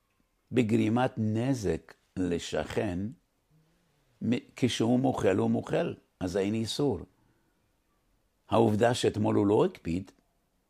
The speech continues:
לא מבטלת את זכותו היום כן להקפיד.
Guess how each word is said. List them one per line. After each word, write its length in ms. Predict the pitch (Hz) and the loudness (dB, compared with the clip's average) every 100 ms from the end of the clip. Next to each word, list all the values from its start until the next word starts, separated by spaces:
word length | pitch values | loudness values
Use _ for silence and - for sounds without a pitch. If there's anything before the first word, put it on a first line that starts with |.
| - | -2
לא 560 | 101 104 104 107 104 104 | 2 4 4 2 2 0
מבטלת 600 | 107 92 - 104 104 98 | 0 -2 -2 -2 -2 -6
את 80 | |
זכותו 440 | 90 - 87 98 90 | -6 -8 -4 -2 0
היום 300 | 92 92 98 - _ _ _ | 0 -2 -4 -8 _ _ _
כן 200 | - 127 | -10 -6
להקפיד. 680 | 151 120 73 - - 73 | -4 -6 -8 -10 -10 -10